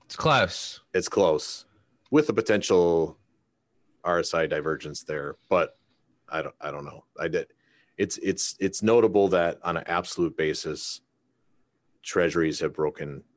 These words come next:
Speaker 2: broken down below that one fifty-five level on something like T L T. And, you know, obviously with rates breaking up, probably the most significant development.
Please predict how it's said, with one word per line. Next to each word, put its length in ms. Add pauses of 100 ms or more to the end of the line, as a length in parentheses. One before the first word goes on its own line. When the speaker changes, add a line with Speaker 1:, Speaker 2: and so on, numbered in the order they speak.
(280)
Speaker 2:
broken 340
down 460 (480)
below 220
that 200
one 180
fifty-five 580
level 360 (800)
on 240
something 260
like 180
T 160
L 120
T. 440 (400)
And, 240 (320)
you 100
know, 140 (100)
obviously 380
with 220
rates 240
breaking 360
up, 180 (1000)
probably 240
the 60
most 200
significant 640 (680)
development. 960